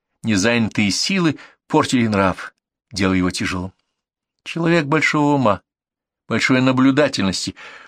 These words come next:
он бездну видел, слышал, помнил.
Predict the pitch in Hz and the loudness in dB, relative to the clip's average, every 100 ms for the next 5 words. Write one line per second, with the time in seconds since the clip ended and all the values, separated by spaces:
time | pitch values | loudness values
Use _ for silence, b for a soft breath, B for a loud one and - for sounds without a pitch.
0 | B 117 120 104 b b 101 147 185 110 | B 0 0 -2 b b -4 0 2 0
1 | 113 113 107 143 185 117 90 82 - - | 0 2 2 0 0 0 -2 -2 -6 -2
2 | 151 180 - 90 - - 156 120 | -2 0 -2 -6 -8 -2 -2 -2